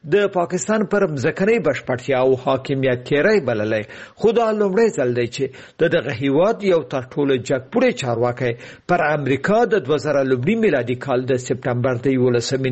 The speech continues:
نیټې د تروریستي حملو اصلي طرح ستایي.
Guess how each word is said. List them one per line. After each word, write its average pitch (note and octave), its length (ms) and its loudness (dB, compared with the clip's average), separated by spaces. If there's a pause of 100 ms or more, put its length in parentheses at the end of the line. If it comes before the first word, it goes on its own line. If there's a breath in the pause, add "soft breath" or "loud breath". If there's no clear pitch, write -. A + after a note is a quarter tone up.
نیټې F#3+ 320 2 (440 loud breath)
د F#3+ 240 4
تروریستي C#3+ 720 -4
حملو B2 340 0 (240)
اصلي - 400 0
طرح B2 320 0 (120)
ستایي. A#2 360 0